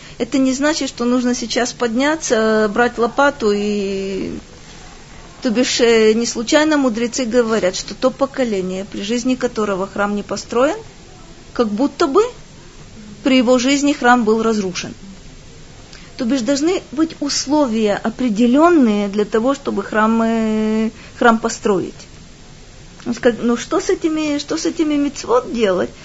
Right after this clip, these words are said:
Сейчас вы посмотрите. Итак, мы говорили, заповедь, данная для поколений, не означает, что не будет никакого, никакого перерыва.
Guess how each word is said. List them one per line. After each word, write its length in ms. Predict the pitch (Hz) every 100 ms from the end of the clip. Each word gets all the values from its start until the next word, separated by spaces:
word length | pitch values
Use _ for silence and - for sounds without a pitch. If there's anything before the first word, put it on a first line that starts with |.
| - -
Сейчас 220 | 311 320
вы 100 | 320
посмотрите. 720 | - 311 240 196 - 214 240
Итак, 240 | 240 320 311
мы 120 | 294
говорили, 600 | 240 262 269 240 190 170 - - - - - -
заповедь, 600 | 214 302 311 294 247 202
данная 440 | 254 277 269 240 220
для 180 | 247
поколений, 720 | 240 247 - 226 185 175 196
не 200 | 214 277
означает, 880 | - 285 233 254 254 - 320 320 262
что 180 | - 247
не 140 | 240
будет 400 | 208 262 269 -
никакого, 920 | 247 226 226 247 226 240 233 226 220
никакого 540 | 220 233 233 226 226 226
перерыва. 600 | 226 214 208 170 135